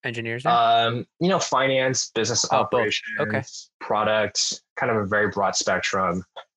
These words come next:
Speaker 2: Um, but yeah, like, get their thoughts. Like, what is it like working at this company?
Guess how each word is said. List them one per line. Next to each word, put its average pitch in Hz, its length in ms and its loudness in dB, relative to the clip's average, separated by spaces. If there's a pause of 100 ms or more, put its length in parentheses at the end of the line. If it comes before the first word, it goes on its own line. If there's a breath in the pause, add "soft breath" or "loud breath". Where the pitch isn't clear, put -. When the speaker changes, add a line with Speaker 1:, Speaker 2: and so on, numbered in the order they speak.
(260)
Speaker 2:
Um, 104 400 2
but 135 100 2
yeah, 202 200 4
like, 98 160 -2
get 147 120 0
their 185 100 -2
thoughts. - 520 -2
Like, 85 280 -2
what 110 160 0
is 139 120 0
it 117 60 2
like 95 240 0
working 92 240 -2
at 87 100 -2
this - 140 -6
company? - 360 -8